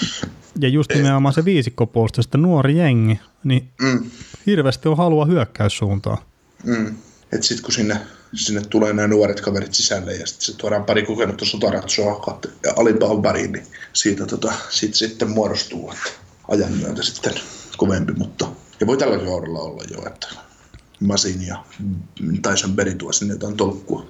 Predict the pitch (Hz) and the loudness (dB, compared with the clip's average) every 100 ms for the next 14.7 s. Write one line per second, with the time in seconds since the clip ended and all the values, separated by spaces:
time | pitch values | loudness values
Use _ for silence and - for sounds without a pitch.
0 | - - - - 123 107 107 104 _ _ | -18 -16 -6 2 4 4 2 0 _ _
1 | 147 147 - 131 107 - _ _ 180 226 | -6 -4 0 2 2 -2 _ _ 2 4
2 | 226 175 185 143 - - - 165 135 120 | 4 4 4 4 0 -14 2 4 4 4
3 | 123 101 - - - _ _ - 214 151 | 2 2 -2 -10 -16 _ _ -12 -8 -4
4 | - 120 113 110 107 110 107 107 110 110 | 2 4 4 2 2 4 4 4 4 4
5 | 107 104 - _ _ - 175 131 139 143 | 4 0 -6 _ _ 0 4 6 4 6
6 | 135 135 139 135 123 120 113 110 117 110 | 4 6 4 2 2 4 2 2 0 -2
7 | - - 120 - _ - 117 123 135 120 | -4 -2 -2 -2 _ -2 2 2 2 2
8 | 113 107 113 113 - - - - - - | 4 4 2 0 -4 -6 -6 -10 -20 -20
9 | - 175 208 101 117 110 - - 117 123 | 0 4 4 2 -2 0 0 0 -2 -2
10 | - 170 175 - 107 123 127 113 127 113 | -2 0 2 0 -4 -4 -4 -2 -2 0
11 | 107 107 135 131 120 127 123 - - - | 2 2 2 0 2 0 0 -4 -2 0
12 | 135 - - - 104 - - 107 - 107 | 0 -4 -6 -6 -6 -8 -2 -2 -2 -6
13 | 104 101 - 98 117 107 - - - - | -6 -6 -6 -8 -6 -6 -4 2 2 2
14 | - - - 202 - - 160 | 0 -2 -2 -2 -2 -4 -4